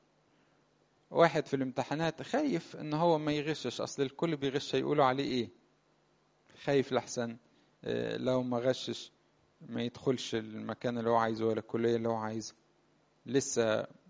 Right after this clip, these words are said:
معاش القيامة. لا، نعلم الولاد إن هم يعيشوا القيامة، ما تخافوش. المسيح قادر إن هو يدخل الكل أحسن مكان، إنما ما تخافوش، ما تتذلوش. إحنا لازم نعيش القيامة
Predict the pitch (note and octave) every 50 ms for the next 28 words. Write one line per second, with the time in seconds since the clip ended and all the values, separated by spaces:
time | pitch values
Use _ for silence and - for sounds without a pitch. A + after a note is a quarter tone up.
0 | - C3+ - A2 G2+ A2+ A#2+ - - - A#2 G#2+ - A#2 A#2+ A#2 A2+ G#2+ G#2 G#2+
1 | - _ _ _ _ _ _ _ _ - B2+ D#3+ G#3 - - - - - - _
2 | _ _ - C3 C3+ D3+ G3 A3 G#3+ F#3 E3 D3+ D3 C#3 C3+ C#3 D3+ E3 D#3+ C3+
3 | C3+ C3 C3 C3+ D3 C#3 B2 A#2+ A#2+ B2 C#3 - - B2+ A2 G#2+ A2 A#2 B2 A#2+
4 | A2+ A2+ A2+ - - B2 - - D#3+ C#3+ A#2+ - - - _ _ _ _ _ _
5 | _ _ _ _ _ _ - G#2+ G#2+ G2+ - - D3 B2+ - - - C#3+ C3 -
6 | A#2+ G#2+ A2 A2 G#2+ A#2 B2 B2 A#2 A2+ A#2+ B2 - - - A2+ A2 A2+ G#2 -
7 | - - C#3 C3 B2 A#2 - - _ _ _ _ _ _ - C#3 C#3 - - C3+
8 | B2+ B2+ B2+ B2 A#2+ - D3+ D3+ C#3 A#2 G#2 G2 F#2 - _ _ _ - A2+ A#2
9 | B2+ B2+ B2 B2 A#2+ - - A#2+ - - D#3 D3 A#2+ - - A2+ A2+ - A#2 A2+
10 | A2 A#2 A#2+ A#2+ B2+ D3 D#3+ D3 A2+ - - - - _ _ _ _ _ _ _
11 | _ _ _ _ _ _ _ - - - - - - _ _ _ _ _ _ -
12 | G3+ A#3 A#3+ - - G3+ G3 F3+ F3+ F#3 G3 A3 G#3+ F3 F#3+ F3+ E3+ E3+ E3 D#3+
13 | D#3 F3+ G#3 G#3+ F3+ - - - - - _ _ _ _ _ - C#3 D3+ D3+ -
14 | - D#3 E3+ F3+ F#3 G3 G3+ G3+ G3+ G3+ F#3+ F#3+ E3+